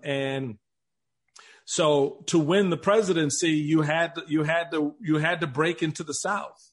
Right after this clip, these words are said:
You had to win the South. You had to s-, win some,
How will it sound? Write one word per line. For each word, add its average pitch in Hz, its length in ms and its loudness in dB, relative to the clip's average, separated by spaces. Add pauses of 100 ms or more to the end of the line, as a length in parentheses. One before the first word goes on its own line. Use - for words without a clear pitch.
(300)
You 135 140 -2
had 156 260 0
to 165 60 0
win 156 240 -2
the 143 80 -4
South. 156 340 -6
You 127 120 -6
had 143 180 -4
to 147 60 -12
s-, - 180 -12
win 143 220 -4
some, 165 180 -10